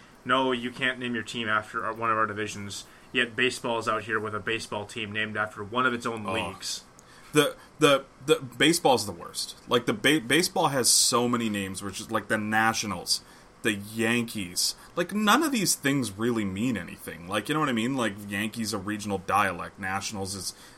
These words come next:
Speaker 2: they're the capital city. Like, it's just all this stuff where it's just like,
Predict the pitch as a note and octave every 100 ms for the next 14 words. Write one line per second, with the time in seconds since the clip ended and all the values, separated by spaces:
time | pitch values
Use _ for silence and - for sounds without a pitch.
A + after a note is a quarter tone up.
0 | - F#2 F#2+ G2+ G2 - G2 F#2+ F#2+ F2+
1 | - G#2 F#2 F#2 G2 - - B2+ D3+ D3+
2 | - C3+ - B2 A2+ - - A2